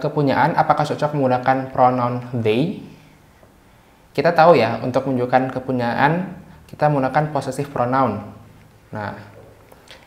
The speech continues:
misalnya I menjadi my, diikuti oleh kata bendanya. Untuk you jadi your, we menjadi our,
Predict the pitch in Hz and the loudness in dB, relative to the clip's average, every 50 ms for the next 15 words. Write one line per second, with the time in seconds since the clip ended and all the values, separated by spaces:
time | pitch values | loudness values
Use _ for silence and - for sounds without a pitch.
0 | _ _ _ - 113 117 - 113 107 107 110 107 104 110 - - - 131 139 151 | _ _ _ -12 -10 -8 -6 -6 -6 -4 -4 -6 -6 -8 -10 0 6 8 8 8
1 | 165 175 185 202 208 214 208 - - - - - 131 123 117 113 110 117 131 156 | 8 6 4 2 -2 -4 -6 -12 -16 -20 -20 -14 -12 -6 -6 -4 -2 -2 -2 -2
2 | 185 214 214 - - - - - - - - - - - - - - - - - | -2 -4 -6 -8 -12 -18 -20 -20 -20 -20 -20 -20 -20 -20 -20 -20 -20 -20 -20 -18
3 | - - 110 107 107 107 104 101 101 101 - - - - - - - - - - | -10 -6 -2 -2 0 0 0 -2 -4 -6 -8 -12 -16 -20 -20 -20 -20 -20 -20 -20
4 | - - - - - - - - - - - - - 123 127 - - - - - | -20 -20 -20 -20 -20 -18 -16 -16 -14 -10 -6 -6 -4 -6 -6 -8 -14 -18 -20 -20
5 | - - - 113 - 107 107 104 101 101 98 101 107 107 107 104 104 - - - | -14 -10 -8 -4 -4 -2 -2 -2 -2 -2 -4 -4 -6 -6 -8 -8 -10 -14 -18 -20
6 | - - - - - - - - - - - - - 113 117 117 113 - - 123 | -20 -20 -20 -20 -20 -20 -20 -20 -20 -20 -14 -12 -10 -8 -8 -10 -10 -8 -6 -2
7 | 117 131 147 165 180 190 202 214 - - - - - - - - - - _ 127 | 0 2 2 4 2 0 -2 -4 -8 -12 -16 -20 -20 -20 -20 -20 -20 -14 _ -4
8 | 120 117 117 127 135 143 139 - - - 113 110 110 110 110 110 107 104 104 104 | -4 -2 -2 -2 -2 -4 -6 -10 -10 -8 -4 -2 0 0 2 2 0 0 -2 -6
9 | - - - - - - - _ _ _ _ _ - _ _ _ - _ _ _ | -10 -14 -18 -20 -20 -20 -20 _ _ _ _ _ -20 _ _ _ -20 _ _ _
10 | _ - - - _ _ _ _ _ _ _ _ _ _ _ _ _ _ _ _ | _ -20 -20 -20 _ _ _ _ _ _ _ _ _ _ _ _ _ _ _ _
11 | _ _ _ _ _ - 117 113 120 139 160 175 185 190 185 - - - - 120 | _ _ _ _ _ -6 -2 0 0 2 2 0 0 -2 -4 -8 -12 -14 -10 -8
12 | 117 117 110 107 110 110 113 113 117 - - 117 110 110 110 110 110 107 107 104 | -6 -4 -4 -4 -4 -6 -8 -8 -10 -4 0 0 2 2 0 0 -2 -4 -4 -8
13 | 107 | -10